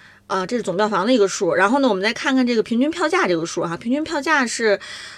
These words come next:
是上升了零点三元，就上升了三毛钱吧，平均票价达到了三十五块四毛钱。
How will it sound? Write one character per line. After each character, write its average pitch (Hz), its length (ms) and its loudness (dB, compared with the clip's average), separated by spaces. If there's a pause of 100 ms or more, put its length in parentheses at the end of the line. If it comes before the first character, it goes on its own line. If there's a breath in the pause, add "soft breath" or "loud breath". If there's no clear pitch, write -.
(160 loud breath)
是 262 320 0
上 320 260 6
升 359 240 2
了 262 280 8
零 226 200 2
点 214 240 6
三 302 400 4 (140)
元， 196 400 6
就 247 140 2
上 294 260 2
升 311 140 0
了 277 80 2
三 302 120 2
毛 285 160 2
钱 170 200 -4
吧， 214 140 0 (120)
平 240 180 0
均 311 140 2
票 302 160 0
价 240 240 2
达 180 240 0
到 233 240 2
了 190 180 2
三 254 280 0
十 254 140 -6
五 180 240 -4
块 208 280 0
四 254 220 -4
毛 151 160 0
钱。 - 260 -12